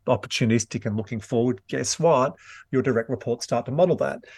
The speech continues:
If you show up saying, "Everyone's an asshole and the world's against me," and, you know, aggressive and tired, like that team I mentioned before,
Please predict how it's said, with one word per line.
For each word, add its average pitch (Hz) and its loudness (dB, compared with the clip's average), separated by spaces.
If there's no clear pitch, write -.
If 123 0
you 156 4
show 123 4
up 113 2
saying, 107 -4
"Everyone's 107 -2
an 101 -4
asshole 104 0
and 90 -10
the 98 -10
world's 110 0
against 104 -2
me," 107 -2
and, 101 -2
you 101 -4
know, 92 -8
aggressive 127 0
and 117 -2
tired, 117 4
like 101 -6
that - -12
team 127 2
I 120 6
mentioned 110 0
before, 113 0